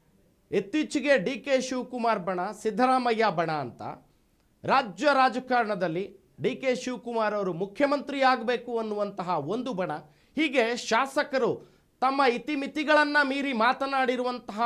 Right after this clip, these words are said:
ಉದಾಹರಣೆಗಳು ಸಾಕಷ್ಟಿದೆ. ಪಕ್ಷದ ಇತಿ ಮಿತಿಗಳನ್ನ, ನೀತಿ ನಿಯಮಗಳನ್ನ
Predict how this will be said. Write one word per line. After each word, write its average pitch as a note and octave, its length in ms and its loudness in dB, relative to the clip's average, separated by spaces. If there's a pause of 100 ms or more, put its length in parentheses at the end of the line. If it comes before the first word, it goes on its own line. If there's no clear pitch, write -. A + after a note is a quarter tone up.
ಉದಾಹರಣೆಗಳು A3 760 0
ಸಾಕಷ್ಟಿದೆ. A3+ 920 -6 (4000)
ಪಕ್ಷದ B3+ 520 2
ಇತಿ D4 640 2
ಮಿತಿಗಳನ್ನ, B3+ 720 2 (460)
ನೀತಿ C4 480 -2
ನಿಯಮಗಳನ್ನ C4+ 760 2